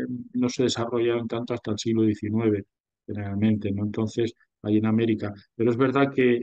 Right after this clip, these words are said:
ahí fundamentalmente algunas universidades se actuaron un poco de foco de,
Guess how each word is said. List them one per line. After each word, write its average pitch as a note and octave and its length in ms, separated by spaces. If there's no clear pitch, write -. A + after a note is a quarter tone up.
ahí A#2+ 240
fundamentalmente C#3 640
algunas C3 340
universidades B2 560
se B2+ 100
actuaron A2+ 360
un G#2+ 140
poco G#2+ 280
de G#2 160
foco A2 360
de, G2+ 220